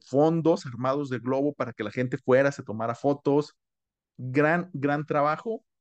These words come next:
para atraer más gente a lo que vendría siendo las salas de cine y obviamente destronar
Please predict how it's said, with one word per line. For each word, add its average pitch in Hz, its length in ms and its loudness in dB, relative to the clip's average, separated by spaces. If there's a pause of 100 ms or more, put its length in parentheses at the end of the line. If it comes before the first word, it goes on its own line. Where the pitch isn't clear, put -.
(120)
para 139 360 2
atraer 120 460 0 (180)
más 123 380 -6
gente 127 500 -2 (440)
a 135 240 0
lo 147 160 -2
que 120 100 -6
vendría 113 320 -4
siendo 123 380 -2
las 104 200 -8
salas 113 240 -4
de 117 60 -8
cine 185 360 -6
y 160 120 0
obviamente 123 480 -2
destronar 107 800 -6